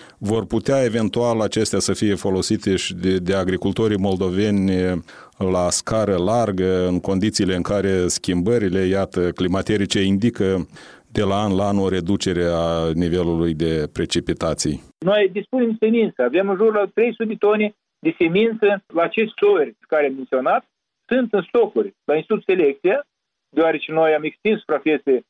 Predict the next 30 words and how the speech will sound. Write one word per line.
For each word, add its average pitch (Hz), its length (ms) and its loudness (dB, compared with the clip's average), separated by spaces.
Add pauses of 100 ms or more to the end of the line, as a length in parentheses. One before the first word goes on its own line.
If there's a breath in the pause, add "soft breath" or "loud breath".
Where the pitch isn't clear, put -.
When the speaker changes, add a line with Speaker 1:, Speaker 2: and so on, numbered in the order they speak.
(180)
Speaker 2:
de 131 180 -4
producție, 226 720 2
avem 131 400 0
acum 131 240 -2
în 123 60 0
jur 131 160 2
la 131 80 4
o 120 80 2
mie 131 180 0
șase 120 220 -2
sute - 180 -20
hectare 117 480 0 (200)
teren 123 220 2
arabil. 170 480 2 (760)
Deci, 143 320 -2 (360)
aceste 175 340 0
soiuri 185 340 2
sunt 175 160 -2
în 165 60 -4
gospodării 160 500 0
noastre 190 340 0
micere, 151 520 0 (420)
de 139 140 0
la 135 300 4 (140)
sud, 202 420 2 (680)
din 160 180 0
centrul 175 420 -2
la 131 100 0
nordul 185 340 2
Republicii. 220 640 0